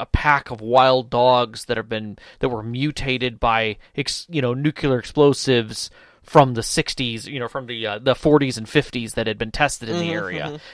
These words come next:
Speaker 1: you know, when in fact it was chupacabra, you
Speaker 2: Right,
Speaker 1: know.
Speaker 2: right.
Speaker 1: And those have now been s-, contained. So, but the story goes beyond the object, and I, I, I think that's the key, is
Speaker 2: Mm-hmm.
Speaker 1: that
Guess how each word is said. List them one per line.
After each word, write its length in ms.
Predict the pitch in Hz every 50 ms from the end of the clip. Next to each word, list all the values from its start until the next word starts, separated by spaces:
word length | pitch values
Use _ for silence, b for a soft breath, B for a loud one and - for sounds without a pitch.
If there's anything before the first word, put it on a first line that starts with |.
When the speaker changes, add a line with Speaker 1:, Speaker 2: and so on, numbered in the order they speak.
| B
Speaker 1:
you 80 | B -
know, 200 | 180 208 170 - _ _ _ _ _ _ _ _
when 360 | - 180 196 196 185 208 185
in 100 | 165 151
fact 240 | - - 135 131 139
it 60 | 143
was 100 | 120 123
chupacabra, 580 | - - 131 - - - - 151 101 - - - - _ _ _ - -
you 100 | 135 135
Speaker 2:
Right, 60 | 127
Speaker 1:
know. 200 | 113 104 98 - -
Speaker 2:
right. 300 | 123 127 117 110 110 104 - _
Speaker 1:
And 160 | - - 127 131
those 160 | 139 131 -
have 120 | 135 120
now 180 | 117 120 117 113
been 140 | 113 117 110
s-, 140 | - - - _ _
contained. 460 | - - 120 - - 185 165 131 113
So, 260 | - - - 147 123 - b b b b b b b
but 140 | - 190 -
the 80 | - 165
story 560 | - - - - 208 190 190 196 180 175 170
goes 340 | 147 147 143 147 147 131 -
beyond 640 | - 139 127 127 127 135 139 139 135 135 131 127 117
the 140 | 117 123 123
object, 680 | 127 147 151 143 110 - - 78 - - - - - - -
and 160 | - 135 131
I, 180 | 123 117 107 - -
I, 140 | - 123 -
I 120 | - 127
think 300 | - - - 139 127 - 120 120
that's 400 | 123 131 135 147 - - - -
the 140 | - - 127
key, 560 | - - - - 139 107 71 65 57 - _ -
is 300 | 151 151 143 131 120 107
Speaker 2:
Mm-hmm. 80 | -
Speaker 1:
that 260 | 123 117 113 104 -